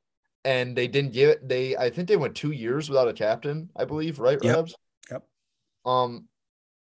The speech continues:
Speaker 1: and I think it was because they didn't necessarily think he was mature enough to do it.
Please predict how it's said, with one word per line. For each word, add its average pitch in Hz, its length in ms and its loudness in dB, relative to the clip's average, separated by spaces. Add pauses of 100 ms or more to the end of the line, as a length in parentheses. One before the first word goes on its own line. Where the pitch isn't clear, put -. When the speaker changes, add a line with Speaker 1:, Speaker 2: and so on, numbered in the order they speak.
(120)
Speaker 1:
and 151 100 2
I 156 80 6
think 170 220 2
it 170 40 2
was 156 120 0
because 151 580 2
they 135 160 0
didn't 143 320 -4 (180)
necessarily 135 680 0
think 120 200 -8
he 131 120 -10
was 117 120 -8
mature 139 360 0
enough 110 220 0
to - 60 -16
do 131 180 4
it. - 100 0